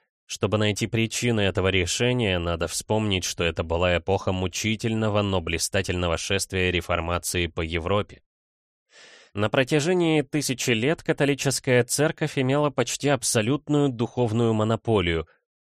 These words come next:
После крушения Западной Римской империи церковь осталась единственным источником просвещения и культуры.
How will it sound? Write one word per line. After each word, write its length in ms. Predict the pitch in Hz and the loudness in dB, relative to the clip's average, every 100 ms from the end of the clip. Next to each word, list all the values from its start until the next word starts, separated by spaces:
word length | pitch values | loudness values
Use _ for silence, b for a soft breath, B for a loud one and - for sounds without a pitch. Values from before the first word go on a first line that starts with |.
| _ | _
После 340 | - 98 98 95 | -2 0 0 -2
крушения 640 | 101 101 - 117 107 101 | 0 0 2 0 2 0
Западной 640 | 87 104 104 98 87 98 95 | 2 2 2 0 2 2 2
Римской 500 | 98 95 - 95 90 | 0 -2 -2 0 0
империи 540 | 90 113 123 107 90 | -2 -2 0 0 0
церковь 480 | - 123 131 123 101 | -2 -2 0 0 0
осталась 560 | 101 - 135 135 120 | -2 0 0 2 0
единственным 960 | 117 113 107 104 139 - 139 131 123 107 | 0 -2 -2 0 0 0 0 2 2 2
источником 760 | - - 120 - 135 127 127 | 0 -2 -2 0 0 0 0
просвещения 840 | 123 117 - 101 - 117 120 120 120 | 0 -2 0 -2 -2 -2 0 2 0
и 180 | - 101 | -2 -8
культуры. 720 | - 101 95 120 95 80 | -2 -4 -2 -2 0 -2